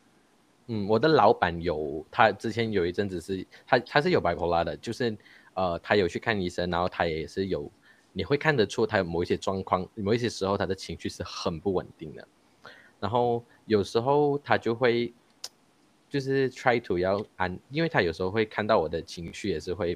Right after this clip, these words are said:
不稳，因为我前阵子也是有点状况，然后他有时候他就会假假要，啊，开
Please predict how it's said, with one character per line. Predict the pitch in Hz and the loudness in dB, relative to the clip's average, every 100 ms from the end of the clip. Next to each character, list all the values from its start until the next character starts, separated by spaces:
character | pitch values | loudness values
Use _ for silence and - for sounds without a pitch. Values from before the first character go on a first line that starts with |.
| - | -4
不 | 107 87 | -6 -4
稳， | 78 - - _ _ - | -6 -10 -20 _ _ 0
因 | |
为 | |
我 | 98 | 0
前 | - 90 | 0 -2
阵 | |
子 | 90 | -2
也 | |
是 | 80 82 | -2 -4
有 | 80 | -4
点 | 78 | -6
状 | - 80 | -8 -10
况， | 73 80 - _ - - - | -8 -10 -12 _ -20 -18 -8
然 | 98 | -2
后 | 113 110 - - _ - | 0 0 -6 -20 _ 0
他 | 123 120 _ _ | 0 0 _ _
有 | 107 95 | 0 2
时 | 117 | 4
候 | |
他 | 127 | 2
就 | 135 123 | 2 -4
会 | 120 _ | -4 _
假 | 98 95 | 0 0
假 | - 82 | 0 0
要， | 92 90 - _ _ _ _ _ | 0 0 -4 _ _ _ _ _
啊， | - 85 71 53 52 50 - | -4 -2 -2 -4 -4 -6 -8
开 | - 101 | -2 0